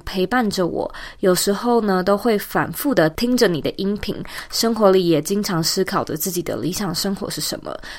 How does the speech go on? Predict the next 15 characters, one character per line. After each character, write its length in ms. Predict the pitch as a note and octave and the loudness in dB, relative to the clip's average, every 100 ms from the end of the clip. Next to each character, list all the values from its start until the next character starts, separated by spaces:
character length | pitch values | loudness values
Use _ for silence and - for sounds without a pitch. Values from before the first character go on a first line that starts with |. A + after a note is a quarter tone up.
| - | -4
觉 140 | - | 4
得 100 | G3 | 6
自 160 | F#3+ A3+ | 6 0
己 140 | - | 2
要 120 | F#3+ | 4
好 160 | G3 G3 | 4 2
好 160 | G3 A3 | 2 2
的 160 | F#3 E3+ | 2 2
聆 200 | F3 F3+ G#3 | 2 0 -2
听 280 | - D4 E4 | 0 0 0
自 140 | - G3 | -2 -4
己 120 | D3 | -4
的 120 | D3+ | -6
想 280 | - D#3+ F3+ | -4 -4 -4
法， 200 | - - | -4 -6